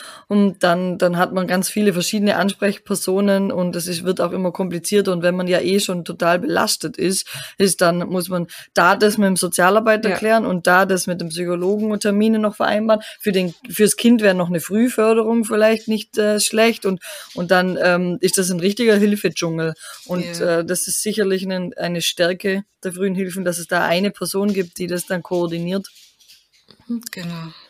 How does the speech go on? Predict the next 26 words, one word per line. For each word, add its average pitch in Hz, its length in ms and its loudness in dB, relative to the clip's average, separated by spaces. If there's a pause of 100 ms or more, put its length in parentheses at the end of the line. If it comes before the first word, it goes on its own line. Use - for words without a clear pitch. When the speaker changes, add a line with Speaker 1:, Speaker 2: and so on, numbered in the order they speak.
(140)
Speaker 2:
Und - 260 -4
da, - 220 -4
dann 208 120 0
würde 233 160 2
ich 269 60 -4
vielleicht 233 260 -2
auch 208 120 -2
noch 208 120 -2
mal 196 180 0
einen - 420 -10
Schritt 220 280 -2
zurückgehen, 214 600 0
weil 196 120 2
wir 196 140 0
schon 196 80 0
Speaker 1:
Ja. 202 60 2
Speaker 2:
gesprochen 214 420 -2
haben, 202 140 0
was 196 160 -2
passiert, 240 400 -2
wenn 208 120 2
eine 202 60 0
Familie 202 400 0
zu - 160 -8
euch 220 300 -2
kommt. 247 320 -4